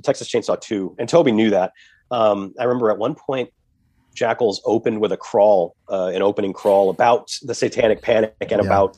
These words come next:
Speaker 1: uh, you know, that, that era. And, um, <clears throat> day one,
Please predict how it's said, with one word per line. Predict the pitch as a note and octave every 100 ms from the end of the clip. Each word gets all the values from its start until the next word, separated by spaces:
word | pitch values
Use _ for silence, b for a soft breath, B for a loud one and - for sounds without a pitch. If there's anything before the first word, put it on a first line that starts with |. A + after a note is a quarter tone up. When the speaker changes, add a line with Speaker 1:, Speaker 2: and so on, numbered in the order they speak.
| - -
Speaker 1:
uh, | F#2+ F#2+ F#2+
you | G2+
know, | F#2+
that, | F2+ G2 -
that | G2+ -
era. | C#3+ - _ b b b b -
And, | A#2 G#2 G2+
um, | G2+ F#2+ G2+ -
<clears throat> | - F#3 - _ _ _ _ _ - -
day | B2 C#3+
one, | C3+ D3+ G2+